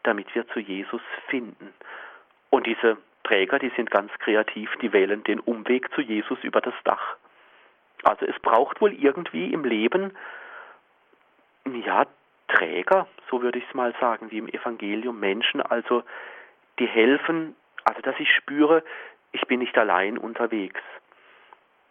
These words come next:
Ich bete oft gerne auch so ein irisches Segensgebet, also wo, wo diese Situation so in einen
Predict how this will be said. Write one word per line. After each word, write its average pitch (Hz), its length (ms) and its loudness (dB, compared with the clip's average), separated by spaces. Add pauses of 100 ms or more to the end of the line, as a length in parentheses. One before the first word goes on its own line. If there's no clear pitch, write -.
(120)
Ich - 140 -16 (420)
bete 131 340 4
oft - 300 0
gerne 139 320 2 (460)
auch - 260 4
so 127 100 6
ein 120 340 0
irisches 139 460 4 (140)
Segensgebet, 143 920 -2 (680)
also - 360 0
wo, 120 280 4 (440)
wo 120 120 -6
diese 123 320 -4 (100)
Situation 120 800 0
so 139 60 2
in 120 180 0
einen 113 340 -2